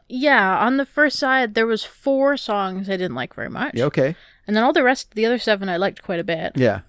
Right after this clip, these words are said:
Speaker 1: And on the second side,
Speaker 2: Yeah.
Speaker 1: I like, well, s-, spoilers, but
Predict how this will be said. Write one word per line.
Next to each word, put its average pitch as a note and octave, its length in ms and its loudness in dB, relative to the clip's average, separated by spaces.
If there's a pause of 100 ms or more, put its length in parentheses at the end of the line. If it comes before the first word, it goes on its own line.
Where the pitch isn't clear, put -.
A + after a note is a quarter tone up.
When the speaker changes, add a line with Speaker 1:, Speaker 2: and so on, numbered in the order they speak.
(240)
Speaker 1:
And G3+ 120 -2
on G#3 100 0
the G#3 60 -4
second C4+ 340 0
side, F#3 400 -2 (200)
Speaker 2:
Yeah. - 140 -2 (440)
Speaker 1:
I G#3 140 -4
like, G#3 840 0 (180)
well, G#3 220 2
s-, - 240 -10 (120)
spoilers, F3+ 600 -6
but D3+ 260 -6